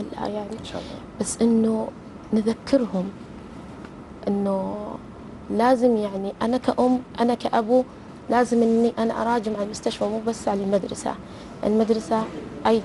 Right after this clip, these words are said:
Speaker 1: تعليق، أي حاجة على ال-، على الطالب أنا ما شفتها من الأم، ما قالتها لي، أنا أتواصل مع المعلمة. وهكذا، يعني، لابد إنه يكونوا حريصين عليهم، بالذات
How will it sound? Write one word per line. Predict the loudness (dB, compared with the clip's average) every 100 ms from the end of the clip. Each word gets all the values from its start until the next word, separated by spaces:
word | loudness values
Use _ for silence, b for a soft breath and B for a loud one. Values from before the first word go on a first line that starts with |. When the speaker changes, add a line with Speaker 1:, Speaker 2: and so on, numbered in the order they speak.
| 0
Speaker 1:
تعليق، | 2 2 0 2
أي | 2 2
حاجة | 4 2 2
على | 2 2
ال-، | 2 2 -2 -4 -6 -16 -16 -16 -16 -16 -10 2
على | 4 4
الطالب | 4 4 6 6 4
أنا | 0 2
ما | 2
شفتها | 2 -4 -2 0
من | 2
الأم، | 2 4 2 4
ما | 4
قالتها | 4 4 2
لي، | 2 2 B B B 0
أنا | 2
أتواصل | 4 4 4 4 2
مع | 2
المعلمة. | 0 0 -2 -2 -2 -4 B B B B
وهكذا، | 4 4 6 4 2
يعني، | -2 -2 -4 2
لابد | 4 6 6 6 4
إنه | 4
يكونوا | 4 4
حريصين | 4 0 -4 0 0
عليهم، | 2 0 0
بالذات | -2 -2 2 2